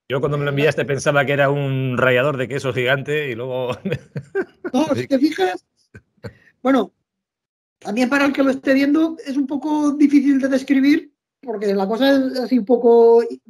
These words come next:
Speaker 2: parece un poco los inventos del profesor Franz de Copenhague, de, de, del T V O.
Speaker 1: <laughs>
Speaker 2: Porque
Speaker 1: Sí, sí, sí. Es una
Speaker 2: eh,
Speaker 1: cosa curiosa. Imaginaos una caja llena de tubos, yo no sé cómo definirlo, es que es que es rarísimo, es rarísimo.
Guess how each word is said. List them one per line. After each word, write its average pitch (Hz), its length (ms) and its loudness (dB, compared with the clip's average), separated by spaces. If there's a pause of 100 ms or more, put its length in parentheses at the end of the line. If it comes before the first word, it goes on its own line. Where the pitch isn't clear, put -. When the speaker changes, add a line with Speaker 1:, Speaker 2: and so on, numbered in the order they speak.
(260)
Speaker 2:
parece 262 220 0
un 320 40 0
poco 320 200 -2
los 294 120 -2
inventos 285 380 0
del 285 260 2
profesor 269 420 -4
Franz 269 220 -4
de 262 100 0
Copenhague, 262 480 -2
de, 269 200 4
de, 247 240 2
del 240 160 0
T 247 100 -2
V 240 120 0
O. 240 60 4
Speaker 1:
<laughs> - 2000 -8
Speaker 2:
Porque 294 460 -6 (460)
Speaker 1:
Sí, 101 100 -20
sí, 92 200 -12
sí. - 240 -16 (580)
Es - 80 -20
una 123 140 0
Speaker 2:
eh, - 60 4
Speaker 1:
cosa 123 220 -2
curiosa. 101 400 -14
Imaginaos 113 600 -2
una 123 180 -2
caja 120 340 -4
llena 117 240 -4
de 101 120 -4
tubos, 120 340 -6
yo 135 120 -4
no 123 100 -6
sé 101 180 -8
cómo 101 260 -8
definirlo, 95 460 -8
es 101 80 -8
que 113 100 -6
es 107 60 -6
que 110 100 -8
es 95 60 -4
rarísimo, - 460 -8
es - 60 -20
rarísimo. - 500 -18